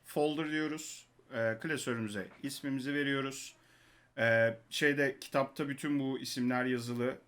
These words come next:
E, kitaptaki adımları takip ederek gidiyorum. E, Code Lab Sample Scene ismini verdik. E, klasörümüzü, e, Assets'in altına açtığımızı unutmayalım. E,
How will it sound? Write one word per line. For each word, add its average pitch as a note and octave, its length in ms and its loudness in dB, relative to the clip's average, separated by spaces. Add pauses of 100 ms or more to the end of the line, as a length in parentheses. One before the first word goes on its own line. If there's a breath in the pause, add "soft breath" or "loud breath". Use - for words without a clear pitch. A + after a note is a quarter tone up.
E, A2 460 0
kitaptaki A#2 460 -6
adımları A2+ 380 -4
takip B2 340 -2
ederek B2+ 320 -2
gidiyorum. C3 420 -4 (720 loud breath)
E, C3+ 280 2
Code G3+ 260 -2
Lab D#3+ 160 2
Sample D3 420 -2
Scene B2 420 -2
ismini A2 400 -8
verdik. D3 600 0 (140)
E, A2+ 500 0
klasörümüzü, F3 800 -2 (340)
e, D3 320 0
Assets'in D3+ 500 -2
altına B2 440 -2
açtığımızı A2+ 520 -6
unutmayalım. E3 680 -4 (840 loud breath)
E, B2+ 480 2